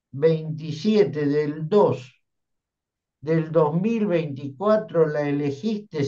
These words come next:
al azar porque tenías la agenda totalmente cubierta y, y se te dio este espacio, porque si hacemos la, a mí me gusta investigar la gematría,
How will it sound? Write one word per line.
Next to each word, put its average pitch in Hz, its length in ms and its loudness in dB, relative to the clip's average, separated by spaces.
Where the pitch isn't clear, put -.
al 202 160 4
azar 180 540 0
porque 156 480 4
tenías 160 560 0
la 151 160 0
agenda 170 540 -4
totalmente 160 840 -2
cubierta 143 680 0
y, - 340 -10
y 135 120 -6
se 143 240 -2
te 127 240 0
dio 143 300 2
este 127 260 -2
espacio, 190 840 -4
porque 165 440 4
si 170 140 0
hacemos 208 600 4
la, 147 460 0
a 113 100 -8
mí 160 180 2
me 165 180 4
gusta 165 380 0
investigar 127 840 0
la 113 200 -4
gematría, 110 1120 -2